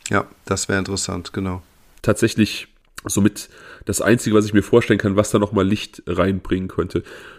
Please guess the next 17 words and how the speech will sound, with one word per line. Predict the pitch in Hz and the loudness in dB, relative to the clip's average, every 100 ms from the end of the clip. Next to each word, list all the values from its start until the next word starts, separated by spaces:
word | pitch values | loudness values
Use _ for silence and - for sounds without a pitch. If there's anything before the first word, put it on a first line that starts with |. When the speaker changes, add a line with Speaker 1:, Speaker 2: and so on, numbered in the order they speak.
| - | -4
Speaker 2:
Übrigens | 117 123 110 104 | 2 4 4 0
super | - 127 123 | -2 2 2
interessante | 101 - - 110 110 | 2 -4 -2 0 0
Technik. | - 113 123 110 | -2 -2 -2 0
Wir | 101 | 4
werden | 107 104 | 4 2
zeitnah | - 101 - 110 98 | 0 -2 0 -2 -2
auch | 64 - | -2 -4
über | 90 104 85 | -4 -2 0
einen | 87 98 98 95 _ _ _ | -2 -4 -6 -8 _ _ _
Serientäter | - 95 107 123 98 92 101 87 90 | -14 0 2 4 2 0 -2 -2 -4
sprechen, | - 92 - 120 131 _ _ - - - _ _ - | -4 -6 -6 -10 -12 _ _ -20 -20 -20 _ _ 4
der | 95 95 95 95 - _ | 6 6 2 -2 -6 _
auch | - 113 - - _ _ | 2 2 0 -16 _ _
lange, | 104 110 143 117 | 0 2 2 2
lange | 101 101 101 92 | 2 2 2 -2
Zeit | - 98 95 - | -2 0 0 -2